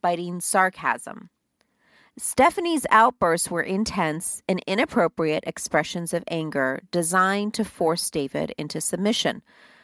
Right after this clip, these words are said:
There was no allowance for David to have any inappropriate anger outbursts. So remember, we all get angry.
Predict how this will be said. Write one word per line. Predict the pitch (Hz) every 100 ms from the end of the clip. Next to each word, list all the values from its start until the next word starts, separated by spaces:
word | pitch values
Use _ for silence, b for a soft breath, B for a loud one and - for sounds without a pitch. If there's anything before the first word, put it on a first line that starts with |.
| b b b -
There | 202
was | 226 226
no | 226 214 220
allowance | 262 247 202 180 180 -
for | 202
David | 185 180 170 175
to | 185
have | 175 160 - -
any | 190 196 208 226 -
inappropriate | 180 180 - 156 135 151 139 139 135 - - _ _ -
anger | 160 147 135 139 -
outbursts. | 170 170 - - 135 - - - _ _ _ _ _ _ _ - - -
So | - 165 151
remember, | - 180 220 196 170
we | 175
all | 165 180
get | 190
angry. | 196 214 196 135